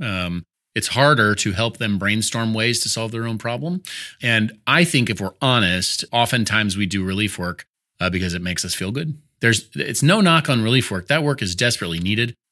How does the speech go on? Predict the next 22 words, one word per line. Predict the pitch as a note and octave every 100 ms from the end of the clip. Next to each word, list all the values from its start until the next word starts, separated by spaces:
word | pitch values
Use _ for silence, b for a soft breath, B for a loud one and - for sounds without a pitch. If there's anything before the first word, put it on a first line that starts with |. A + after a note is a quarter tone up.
| _
but | A2+
it's | A2 F#2+
a |
means | F2 F#2 D3 E3 D3+
to | D#3
an | C3+
end | G#2+ D2+ D2+
rather | F#2+ G2
than | F#2 F2+
just | F2+ -
the | F2
end, | D#2+ D2 D2+
right? | E2 -
We're, | F2 F#2+ C3+
we | C3+
do | C#3 B2+
relief | A2+ G#2+ G2 G#2+
work | G2 -
in, | G#2 F#2 E2+
in | - F#2
some | F2 A#2+ C3
areas | F#2+ F2+ F2+ -